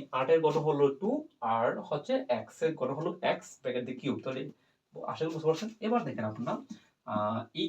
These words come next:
কিউবটা, এই কিউবটা এখানে কমন নিয়ে আসলাম। তাহলে আর কি রইলো? টু এক্স মাইনাস টু by x। হুম, ভিতরে মাইনাস এর বাইরে কি হবে? প্লাস, কিউব মানে সূত্র থ্রি। এ বি, এটা হচ্ছে এ, এ বলতেছে টু এক্স গুণন, এটা হচ্ছে ভি, ভি বলতে কি আসতেছে? টু by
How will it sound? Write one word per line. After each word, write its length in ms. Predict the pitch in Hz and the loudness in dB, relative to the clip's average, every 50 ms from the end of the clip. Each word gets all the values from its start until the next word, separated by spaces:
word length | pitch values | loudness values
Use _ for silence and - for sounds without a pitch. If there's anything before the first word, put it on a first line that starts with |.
| - - | -4 -4
কিউবটা, 260 | - 208 - - 214 196 | -6 -8 -6 -6 -6 -6
এই 80 | - - | -6 -6
কিউবটা 200 | 214 196 - 190 | -6 -6 -4 -4
এখানে 160 | 185 180 180 180 - | -4 -4 -2 -2 0
কমন 200 | 175 165 165 165 170 | 0 0 0 -2 -2
নিয়ে 120 | 175 175 170 | -2 -2 -2
আসলাম। 180 | - 233 269 - - | 0 0 0 0 -2
তাহলে 160 | - 147 139 139 135 | -6 -6 -4 -4 -4
আর 80 | - - - | -4 -6 -6
কি 60 | 160 | -8
রইলো? 240 | 160 175 190 226 302 - - _ _ _ - | -6 -4 -4 -4 -6 -6 -10 _ _ _ -8
টু 80 | 147 147 151 175 | -6 -2 -2 -2
এক্স 160 | - - - - - - - _ _ - 110 110 | -4 -4 -10 -18 -20 -20 -20 _ _ -10 -6 -4
মাইনাস 360 | 110 110 117 139 175 208 - - - _ _ _ _ _ _ | -4 -2 -2 -2 -2 -4 -6 -8 -16 _ _ _ _ _ _
টু 60 | - 202 180 | -12 -6 -2
by 100 | - 123 - 120 120 | 0 0 0 0 -4
x। 20 | - - - _ _ _ _ _ _ _ - | -6 -12 -20 _ _ _ _ _ _ _ -10
হুম, 140 | 208 220 165 147 120 113 110 | -8 -6 -6 -6 -8 -6 -4
ভিতরে 220 | 127 120 135 160 160 147 | -4 -2 0 0 0 2
মাইনাস 180 | 147 151 151 180 | 2 0 0 -2
এর 80 | 165 160 | -2 0
বাইরে 140 | 156 156 160 170 | 0 0 0 0
কি 60 | 175 185 | 0 2
হবে? 120 | 214 254 262 - - | 2 2 0 0 -2
প্লাস, 220 | - 123 127 - - - | 0 0 0 0 0 -4
কিউব 160 | - 156 147 143 | -6 -4 -4 -2
মানে 120 | 147 151 - | -2 -4 -4
সূত্র 140 | 151 - 160 160 160 | -4 -4 -4 -4 -4
থ্রি। 160 | - - 220 233 277 - - - - _ _ _ - 147 | -2 0 0 0 0 -2 -6 -14 -20 _ _ _ -2 0
এ 20 | 151 151 | 0 2
বি, 80 | 127 110 110 107 - | 2 0 0 0 -2
এটা 100 | 123 127 131 | -2 -2 -2
হচ্ছে 160 | - - 151 165 - - 139 123 | -2 -4 -4 -6 -6 -2 0 0
এ, 20 | 113 107 107 113 120 | 0 0 0 0 0
এ 20 | 127 131 156 | 0 2 2
বলতেছে 320 | 160 160 - - - 180 180 - - | 0 0 0 -2 -4 -4 -6 -6 -4
টু 60 | 165 160 - | -2 0 0
এক্স 160 | - - - - - - 117 120 | 0 -2 -6 -16 -16 -12 -6 -2
গুণন, 240 | 127 123 123 120 107 110 - - | -2 0 0 0 0 -2 -4 -6
এটা 120 | 123 120 143 | -6 -4 -4
হচ্ছে 160 | 139 - - 123 110 110 | -4 -4 -4 -4 -2 -2
ভি, 140 | 113 123 110 110 110 113 117 | 0 2 2 2 2 2 2
ভি 80 | 120 117 135 | 2 4 4
বলতে 180 | 143 143 139 147 156 | 4 2 2 0 -4
কি 40 | 165 170 170 | -4 -4 -6
আসতেছে? 260 | 170 190 185 185 240 247 240 - | -6 -8 -6 -4 -2 -2 -2 -4
টু 80 | 165 143 127 | -4 -2 -2
by 120 | 123 117 | 0 -2